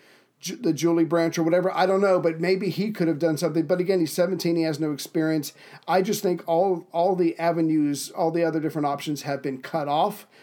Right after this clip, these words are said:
which I think Macro was a, a part of that, and he just acted brilliantly. Not only is he a good commander, but he's a very good politician, and he seems to have shut down all other avenues.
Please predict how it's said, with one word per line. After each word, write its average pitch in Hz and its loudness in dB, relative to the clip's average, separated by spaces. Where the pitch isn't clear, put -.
which 165 -2
I 143 -6
think 139 -8
Macro 139 -4
was 135 -2
a, 127 -6
a 135 -10
part 156 0
of 160 2
that, 165 2
and 156 -4
he 147 0
just 143 -6
acted 143 -6
brilliantly. 160 0
Not 170 0
only 185 2
is 165 0
he 175 2
a 151 2
good 165 0
commander, 170 -2
but 160 -4
he's 135 -4
a 143 -4
very 147 -2
good 143 -6
politician, 156 -2
and 160 -2
he 175 2
seems 185 0
to 160 0
have 160 0
shut 196 -2
down 156 0
all 165 0
other 147 -2
avenues. 135 -4